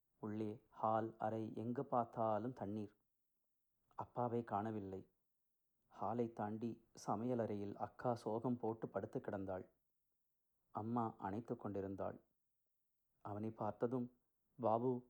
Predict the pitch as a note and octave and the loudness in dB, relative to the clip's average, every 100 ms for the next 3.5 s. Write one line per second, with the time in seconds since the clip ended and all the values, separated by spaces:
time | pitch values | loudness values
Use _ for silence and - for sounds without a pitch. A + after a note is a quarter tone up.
0 | _ _ _ C3 A#2+ - D3+ B2 - D3 | _ _ _ 2 4 -2 2 2 2 4
1 | C#3+ B2 B2+ A2+ A2+ A#2 _ _ _ _ | 4 8 8 8 2 -2 _ _ _ _
2 | _ A#2+ A#2+ B2+ A2+ - A2 A2+ A#2+ G2 | _ -6 0 0 0 -4 -6 -2 0 0
3 | G2+ G#2 - F#2+ | -2 -4 -2 -2